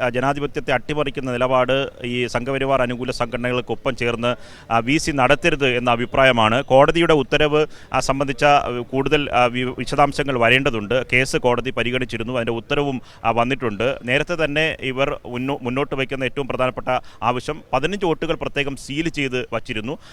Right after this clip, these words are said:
അവ പ്രത്യേകം സീൽ ചെയ്ത് വയ്ക്കുകയും ആ കാര്യത്തിൽ തീരുമാനമെടുക്കേണ്ടത് രണ്ടാമത് കോടതി പറഞ്ഞ ശേഷമാണ്. മറിച്ച് ഈ പറഞ്ഞ തൊണ്ണൂറ്റിയാറ് വോട്ടുകൾ, തൊണ്ണൂറ്റിയേഴ് വോട്ടിൽ തൊണ്ണൂറ്റിയാറ് വോട്ടുകളും പോൾ ചെയ്തു. അവ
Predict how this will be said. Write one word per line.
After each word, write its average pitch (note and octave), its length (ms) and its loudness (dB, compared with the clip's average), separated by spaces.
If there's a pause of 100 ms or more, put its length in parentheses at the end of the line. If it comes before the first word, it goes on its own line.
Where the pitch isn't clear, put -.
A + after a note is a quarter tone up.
(140)
അവ F3+ 280 4
പ്രത്യേകം C#3+ 240 -2 (180)
സീൽ C#3+ 240 -6
ചെയ്ത് C#3+ 340 -4
വയ്ക്കുകയും C3+ 640 -2
ആ C3+ 200 0
കാര്യത്തിൽ C#3+ 380 -2
തീരുമാനമെടുക്കേണ്ടത് C3 880 -2 (400)
രണ്ടാമത് C3+ 420 2
കോടതി C#3 340 0
പറഞ്ഞ C3 240 -2
ശേഷമാണ്. A#2+ 480 -6
മറിച്ച് E3+ 580 -2
ഈ D#3 140 -8
പറഞ്ഞ D#3 300 -2
തൊണ്ണൂറ്റിയാറ് D3 600 -2
വോട്ടുകൾ, B2 500 -4
തൊണ്ണൂറ്റിയേഴ് C#3+ 400 -6
വോട്ടിൽ B2+ 340 -6
തൊണ്ണൂറ്റിയാറ് C3+ 460 -2
വോട്ടുകളും C3 440 -6
പോൾ A2+ 200 -4
ചെയ്തു. A2 300 -6 (280)
അവ D3 280 2